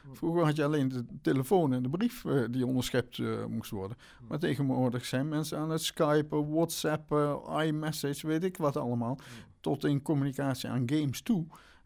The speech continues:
Speaker 2: En wordt het gewoon veel diffuser.
Speaker 1: En wat hebt u daarin dan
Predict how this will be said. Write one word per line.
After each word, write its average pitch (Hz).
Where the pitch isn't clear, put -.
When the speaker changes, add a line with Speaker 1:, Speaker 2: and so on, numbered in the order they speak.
Speaker 2:
En 147
wordt 156
het 143
gewoon 147
veel 127
diffuser. 113
Speaker 1:
En 160
wat 185
hebt 185
u 175
daarin 165
dan 160